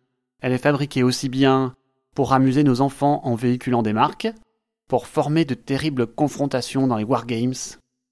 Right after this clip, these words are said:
pour agrémenter nos jeux de société et leur donner vie, pour remplir nos étagères de bibelots de toutes les époques, des Santons à Star Wars en passant par les figurines d'une époque ou civilisation que nous affectionnons.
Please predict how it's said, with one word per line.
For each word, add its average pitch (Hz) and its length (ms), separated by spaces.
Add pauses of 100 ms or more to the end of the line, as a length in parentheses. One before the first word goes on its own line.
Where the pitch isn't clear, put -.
(200)
pour 139 160
agrémenter 165 480
nos 123 140
jeux 139 100
de 160 80
société 139 540
et - 20
leur 107 140
donner 147 260
vie, 107 260 (400)
pour 107 220
remplir 147 460
nos 117 140
étagères 135 500
de 113 80
bibelots 143 500
de 123 80
toutes 165 240
les 135 160
époques, 120 640
des 131 200
Santons 151 680
à 120 100
Star 135 280
Wars 135 460
en 117 80
passant 143 360
par 131 140
les 107 120
figurines 139 520
d'une 113 160
époque 139 540
ou 113 120
civilisation 135 800
que 143 120
nous 117 180
affectionnons. 113 480